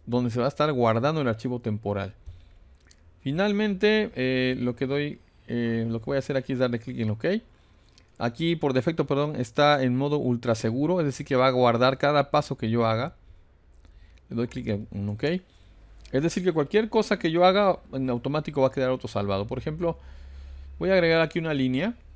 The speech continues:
Aquí está. Otra por acá.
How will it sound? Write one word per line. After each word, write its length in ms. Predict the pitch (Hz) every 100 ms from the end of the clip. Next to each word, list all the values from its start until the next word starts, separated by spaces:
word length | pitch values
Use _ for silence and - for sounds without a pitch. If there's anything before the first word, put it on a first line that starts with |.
| - - - - - - - - - - - -
Aquí 120 | 90
está. 360 | 104 - 165 - - - - - - - - - - _ _ _ - - - _ _ _ _ - _ _
Otra 180 | - 110
por 160 | 110 101
acá. 360 | 95 147 180